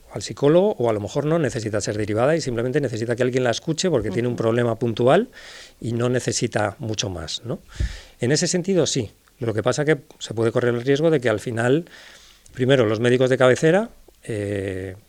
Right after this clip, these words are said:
Speaker 1: pues terminen, mm, delegando todo a los psicólogos y que los psicólogos, ante la duda, terminen derivando todo al hospital.
Speaker 2: Ujú.
Speaker 1: También podría ser, porque el volumen de pacientes es alto.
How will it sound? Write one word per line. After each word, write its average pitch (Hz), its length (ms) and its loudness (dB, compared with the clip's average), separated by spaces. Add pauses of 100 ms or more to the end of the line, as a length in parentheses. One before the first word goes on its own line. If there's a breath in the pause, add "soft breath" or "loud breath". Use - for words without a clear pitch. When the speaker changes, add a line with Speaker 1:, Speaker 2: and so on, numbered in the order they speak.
Speaker 1:
pues 107 200 -8
terminen, 120 600 0 (560)
mm, 110 320 -10
delegando 120 540 2
todo 160 420 4 (160)
a 117 100 -4
los 104 140 -6
psicólogos 95 600 -6 (520 loud breath)
y 120 80 -2
que 123 100 0
los 117 140 2
psicólogos, 143 480 4
ante 117 180 -2
la 107 140 0
duda, 165 380 6 (600)
terminen 117 360 -2
derivando 107 420 0
todo 104 180 -2
al 101 100 -2
hospital. 139 360 -6 (460)
Speaker 2:
Ujú. 180 140 -10 (100)
Speaker 1:
También 104 260 -6
podría 104 300 -2
ser, 151 200 -2
porque 113 220 -8
el 110 60 -2
volumen 135 280 0
de 151 80 2
pacientes 156 400 0
es 151 140 0
alto. 127 320 0